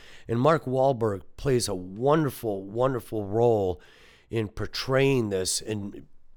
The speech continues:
I always say a good actor is somebody that can make you believe that there's somebody else. And he does exactly that, as well as Mel Gibson.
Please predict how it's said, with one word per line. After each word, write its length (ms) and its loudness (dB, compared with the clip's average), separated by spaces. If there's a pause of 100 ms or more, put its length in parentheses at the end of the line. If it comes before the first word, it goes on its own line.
(500)
I 120 2
always 200 4
say 140 2
a 40 2
good 220 0
actor 260 -2
is 80 -4
somebody 300 -2
that 140 -10
can 120 -6
make 180 -4
you 60 -8
believe 380 -2
that 140 -8
there's 140 -8
somebody 380 -2
else. 340 -2 (320)
And 160 -2
he 140 -2
does 320 0
exactly 600 -2
that, 220 -2
as 160 -6
well 220 0
as 80 -2
Mel 220 -4
Gibson. 420 -4